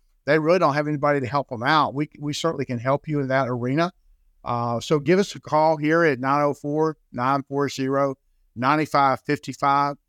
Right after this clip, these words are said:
That's area code nine oh four, nine four zero, nine five fifty-five.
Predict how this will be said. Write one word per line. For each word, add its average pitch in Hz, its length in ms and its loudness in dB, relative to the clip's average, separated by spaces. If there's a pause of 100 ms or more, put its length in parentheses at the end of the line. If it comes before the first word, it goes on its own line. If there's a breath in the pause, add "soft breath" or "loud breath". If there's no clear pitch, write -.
(260)
That's 127 180 -4
area 139 200 0
code 135 220 -2
nine 135 220 0
oh 135 100 0
four, 135 420 -4
nine 127 240 -2
four 131 260 -4
zero, 123 360 -2
nine 123 320 -4
five 120 360 -2
fifty-five. 127 640 -2